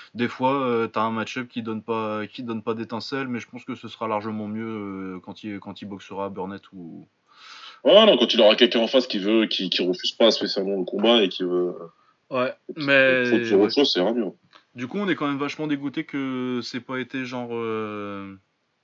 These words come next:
Speaker 1: bah, euh, euh, Nordin ou Bali en face,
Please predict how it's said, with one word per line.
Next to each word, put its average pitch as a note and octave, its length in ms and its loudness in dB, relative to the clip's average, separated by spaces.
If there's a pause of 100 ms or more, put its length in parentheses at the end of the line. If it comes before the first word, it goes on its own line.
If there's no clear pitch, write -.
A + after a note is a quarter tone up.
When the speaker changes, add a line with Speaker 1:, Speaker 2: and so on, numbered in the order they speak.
(520)
Speaker 1:
bah, A#2 280 4
euh, G2 1120 -2 (1400)
euh, G2+ 800 0
Nordin A2 320 -4
ou A2+ 60 -6
Bali A2 240 -2
en D3 80 -8
face, - 340 -12